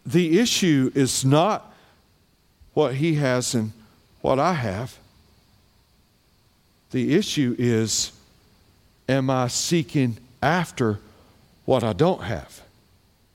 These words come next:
And is he seeking after what he doesn't have?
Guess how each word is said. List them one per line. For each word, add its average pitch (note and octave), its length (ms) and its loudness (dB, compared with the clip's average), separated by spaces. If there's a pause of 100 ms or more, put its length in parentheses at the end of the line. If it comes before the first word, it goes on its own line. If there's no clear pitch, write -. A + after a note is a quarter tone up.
(340)
And C3+ 200 -2
is B2 180 -4
he A3 200 2
seeking A#2+ 580 -2 (340)
after A#2+ 520 -2 (520)
what C3+ 180 2
he A#2 100 -4
doesn't G#2 360 -4
have? E2+ 400 -8